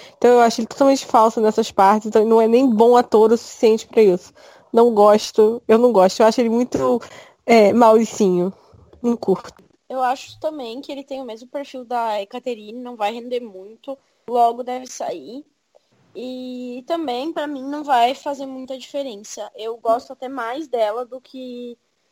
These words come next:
Speaker 2: do que dele, assim. Acho que ela teve alguns momentos melhores no programa,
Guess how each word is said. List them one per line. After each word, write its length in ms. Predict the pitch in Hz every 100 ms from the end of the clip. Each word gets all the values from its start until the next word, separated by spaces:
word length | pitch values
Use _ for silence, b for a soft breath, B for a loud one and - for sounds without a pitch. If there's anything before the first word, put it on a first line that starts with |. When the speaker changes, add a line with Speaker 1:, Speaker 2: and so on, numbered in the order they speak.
| _
Speaker 2:
do 80 | 262
que 180 | 254 294
dele, 320 | 254 247 220
assim. 300 | 220 - 196
Acho 160 | 185 -
que 60 |
ela 120 | 226 240
teve 240 | 262 240
alguns 680 | 254 247 247 254 247 - - _ _ -
momentos 1120 | 262 269 254 240 254 - 262 262 254 254 -
melhores 580 | 240 262 269 214 220 269
no 100 | 269
programa, 720 | - 220 208 202 208 254